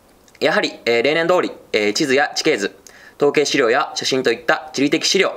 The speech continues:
が多く扱われました。教科書の知識だけでなく、それらを読み取る読解力や地理的な考察力が求められるという点では、例年通りと言っても、えー、良いでしょう。問題の内容も、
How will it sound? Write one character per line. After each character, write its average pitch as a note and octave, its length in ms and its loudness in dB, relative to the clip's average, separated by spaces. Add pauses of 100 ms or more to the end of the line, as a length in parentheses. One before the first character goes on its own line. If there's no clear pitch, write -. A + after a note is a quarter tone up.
(360)
が - 180 0
多 C3+ 140 2
く - 220 0
扱 - 200 -2
わ G2 60 0
れ G2 60 -2
ま B2+ 100 0
し - 60 -2
た。 - 220 -4 (460)
教 C#3+ 160 2
科 C#3+ 120 2
書 B2+ 100 -2
の D#3 240 0
知 C3+ 140 -2
識 - 320 -2 (180)
だ G#2 100 0
け A#2+ 120 0
で A2 80 0
な G#2 120 0
く、 E3 260 0 (100)
そ - 160 -2
れ D3 80 2
ら C3 100 2
を C#3+ 60 2
読 B2 120 2
み B2+ 80 0
取 A#2 180 2
る - 100 -16 (180)
読 G#2+ 220 -2
解 A#2+ 160 2
力 G2 200 0
や C3+ 280 0
地 B2 120 -4
理 C3 100 0
的 C#3+ 180 0
な - 240 -2
考 C#3+ 180 2
察 D3+ 220 0
力 - 260 0 (220)
が D#3+ 120 2
求 C#3+ 160 0
め C#3 100 0
ら C#3+ 120 0
れ C#3+ 60 0
る C3+ 60 -2
と - 80 -6
い F#2+ 40 0
う F#2+ 80 2
点 B2 200 -2
で B2 60 2
は、 F#2+ 220 -2 (300)
例 A#2 140 2
年 A2+ 220 0
通 G#2 160 2
り - 120 -6 (180)
と A3 80 4
言 E3+ 100 -2
っ - 20 -18
て G3 120 0
も、 G3 240 0
え G#2 60 2
ー、 G2+ 40 2
良 G#2+ 140 2
い G2+ 40 0
で - 60 -4
し - 80 0
ょ - 160 -2 (640)
う。 - 40 -10
問 D3+ 140 2
題 D#3 160 2
の E3 240 -2
内 A#2+ 200 2
容 A2+ 160 4
も、 A2+ 240 0